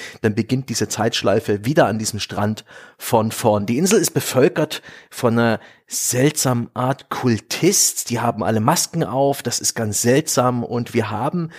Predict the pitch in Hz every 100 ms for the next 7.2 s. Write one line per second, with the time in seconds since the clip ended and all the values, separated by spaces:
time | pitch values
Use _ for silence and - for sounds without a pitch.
0 | - - 117 - - - 107 - - 113
1 | 139 233 247 - _ _ 104 107 - 123
2 | 123 113 139 220 208 117 117 - 156 -
3 | 180 151 120 110 101 117 156 165 - 135
4 | 151 139 131 120 117 131 113 104 120 202
5 | 170 127 - 135 - 123 - 175 175 151
6 | - 151 139 123 - - - - 110 107
7 | 98